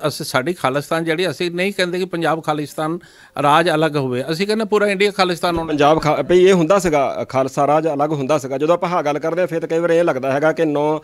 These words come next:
Speaker 2: ਨਾ ਉਹ ਕੀ ਕਹਿੰਦੇ ਹੁੰਦੇ ਆ, ਸਾਡੇ ਪੰਜਾਬੀ 'ਚ ਇੱਕ ਕਹਾਵਤ ਆ ਵੀ "ਨਾ ਨੌ ਮਣ ਤੇਲ ਹੋਵੇ ਤੇ ਨਾ ਰਾਧਾ ਨੱਚੇ।"
Speaker 1: ਨਹੀਂ, ਨਹੀਂ, ਅੱਗੇ ਵੀ ਹੋਇਆ, ਅੱਗੇ ਅਜੇ ਤੱਕ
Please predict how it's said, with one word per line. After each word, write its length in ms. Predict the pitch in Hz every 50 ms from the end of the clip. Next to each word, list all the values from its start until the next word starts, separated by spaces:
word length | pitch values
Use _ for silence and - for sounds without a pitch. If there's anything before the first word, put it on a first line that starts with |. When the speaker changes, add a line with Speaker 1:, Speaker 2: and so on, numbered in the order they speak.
| - - - _ -
Speaker 2:
ਨਾ 300 | 139 143 147 156 160 160 165 -
ਉਹ 180 | - 147 151 147
ਕੀ 160 | - 151 147
ਕਹਿੰਦੇ 180 | 147 151 156 156
ਹੁੰਦੇ 140 | 147 143 147
ਆ, 40 |
ਸਾਡੇ 200 | 131 135 135 139
ਪੰਜਾਬੀ 360 | 135 143 147 143 143 147 151 139
'ਚ 60 | 160
ਇੱਕ 140 | 151 160 160
ਕਹਾਵਤ 340 | 160 165 160 143 135 -
ਆ 180 | 127 135 170 160 - - - - - _ -
ਵੀ 100 | 151 165
"ਨਾ 260 | 160 147 147 156 160
ਨੌ 340 | 160 156 147 143 151 156 160
ਮਣ 200 | 151 151 151 156
ਤੇਲ 280 | 143 - 143 143 147 139
ਹੋਵੇ 200 | 135 139 147 156
ਤੇ 100 | - 147
ਨਾ 220 | 135 131 143 143
ਰਾਧਾ 220 | 135 135 143 151 151
ਨੱਚੇ।" 300 | 139 120 - 123 113 98 _ _ _ _ - - -
Speaker 1:
ਨਹੀਂ, 160 | 220 254 247
ਨਹੀਂ, 200 | 220 214 202 147 113 127
ਅੱਗੇ 200 | 135 127 127 160
ਵੀ 140 | 165 208 214
ਹੋਇਆ, 320 | 190 185 185 185 185 180 165
ਅੱਗੇ 340 | 151 151 175 180 180 185 - 135
ਅਜੇ 180 | 135 139 160 160
ਤੱਕ 180 | 165 165 143